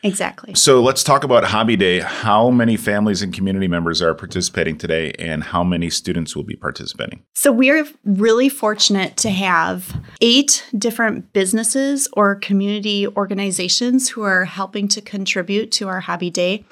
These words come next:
Speaker 1: And I'd just like to give them some credit. We have Piggly Wiggly coming in to do cookies. We have the Gift Nook in Kewaskum, who's going to help teach crochet.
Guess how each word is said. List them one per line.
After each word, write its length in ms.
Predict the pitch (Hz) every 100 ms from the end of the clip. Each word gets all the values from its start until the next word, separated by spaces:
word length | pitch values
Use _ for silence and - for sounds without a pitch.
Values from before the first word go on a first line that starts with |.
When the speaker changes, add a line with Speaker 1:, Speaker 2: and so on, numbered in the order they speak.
| -
Speaker 1:
And 140 | 202
I'd 100 | 202
just 180 | 220 -
like 120 | 208 214
to 60 |
give 200 | 185 175
them 180 | 180 180
some 200 | 185 180
credit. 480 | - 180 180 240 -
We 80 | 185
have 280 | 185 185 185
Piggly 300 | 220 196 208
Wiggly 360 | 185 185 185 185
coming 300 | 190 196 196
in 200 | 196 196
to 100 | 196
do 220 | 185 185
cookies. 640 | 185 208 202 202 202 196 - - _ _ -
We 80 | 208
have 300 | 196 185 - _
the 80 | 202
Gift 360 | 165 202 202
Nook 300 | 208 202 202 -
in 160 | 208 196
Kewaskum, 720 | - 185 180 175 208 196 190
who's 400 | 202 190 190 -
going 240 | - 190
to 180 | 190 202
help 340 | 185 180 180 _ -
teach 360 | - 175 -
crochet. 720 | - 175 175 - 277 262 254